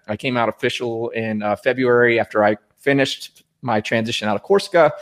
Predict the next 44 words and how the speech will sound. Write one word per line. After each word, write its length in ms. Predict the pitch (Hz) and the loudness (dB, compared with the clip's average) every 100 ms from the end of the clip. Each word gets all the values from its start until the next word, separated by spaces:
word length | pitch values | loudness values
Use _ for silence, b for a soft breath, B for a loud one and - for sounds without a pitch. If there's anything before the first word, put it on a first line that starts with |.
| B B - | B B 0
um, 640 | 120 120 113 113 110 110 - | 2 4 4 2 2 0 0
and, 420 | 120 113 110 107 | 2 2 2 2
uh, 380 | 107 104 101 104 | 4 4 4 2
went, 180 | 117 - - | 0 -4 -4
went 180 | 117 117 _ _ | -6 -6 _ _
right 220 | 120 120 127 | -2 0 0
into 320 | 151 147 143 | -2 2 4
it 160 | 151 | 4
and 340 | 113 107 107 - | 2 0 -2 -4
picked 160 | 123 | -2
up 140 | 127 - | -2 0
clients 320 | 127 127 - | -2 -2 0
right 160 | 127 110 | 0 2
away. 340 | 117 127 131 | 4 4 4
And 160 | 107 107 | 0 -2
now 280 | 110 120 | -2 -2
I'm, 180 | 123 120 - b b - | -2 -6 -14 b b -2
this 80 | |
is 40 | 156 | 2
what 80 | 196 | 4
I'm 80 | 165 | 6
doing 180 | 190 | 4
every 160 | 165 104 | 4 2
day. 220 | 98 98 | 2 0
I'm, 160 | 104 107 | 0 -4
I'm 120 | 110 | -2
working 300 | 120 135 135 | -2 -2 -2
with 180 | 127 - | -4 -2
people 280 | 143 135 120 | -4 -2 0
that 140 | 113 | 2
are 140 | 110 | 2
in 300 | 110 110 107 b b b _ _ _ 120 | 0 0 -4 b b b _ _ _ -4
demanding 640 | 127 135 151 156 151 131 | -2 2 2 2 -2 0
roles, 520 | 143 123 95 87 - 117 | 2 2 0 -6 -12 -2
right? 260 | 117 123 | 0 0
You 80 | 170 | 0
know, 100 | 196 | 0
when 120 | 214 | 2
you're 180 | 226 185 | 4 4
the 180 | 143 - | 4 2
owner 260 | 165 165 | 0 2
of 100 | 139 | 2
a 60 | 117 | 0
business, 640 | 98 135 127 101 82 - | 0 -2 -2 -8 -10 -16